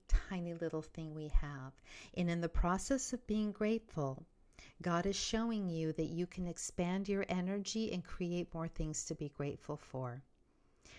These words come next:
This is the year of miracles as well.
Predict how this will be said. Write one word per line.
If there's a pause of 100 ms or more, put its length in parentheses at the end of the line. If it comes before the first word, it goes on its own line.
(300)
This
is
the
year
of
miracles
as
well.